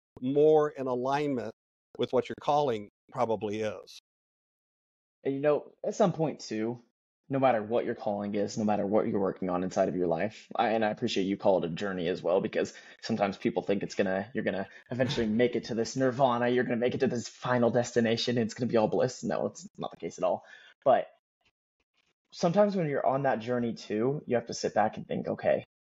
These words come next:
Speaker 2: this is a process. I'm gonna go through things I don't like in order to
Speaker 1: Yep.
Speaker 2: find the things that I do like." And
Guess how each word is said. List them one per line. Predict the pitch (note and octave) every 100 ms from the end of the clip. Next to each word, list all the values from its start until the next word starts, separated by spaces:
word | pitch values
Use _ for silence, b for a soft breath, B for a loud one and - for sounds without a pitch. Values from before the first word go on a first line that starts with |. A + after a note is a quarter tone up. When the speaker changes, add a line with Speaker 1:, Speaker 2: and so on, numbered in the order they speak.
| _ _ _ _ G#2+
Speaker 2:
this | G#2 -
is | C#3+
a |
process. | - A2+ A2+ B2 C#3 - -
I'm | G#2
gonna | G#2
go | F#2+ A#2
through | - A#2
things | A#2 A2
I | G2
don't | G#2+ C#3+ E3+
like | A2 G#2 - - -
in | B2
order | A#2+ G#2+
to | D3
Speaker 1:
Yep. |
Speaker 2:
find | E3 G2+
the |
things | G2 G#2+ G2+
that | G#2+
I | F#2+
do | G2+ G#2+
like." | E2+ - - B B B
And | G3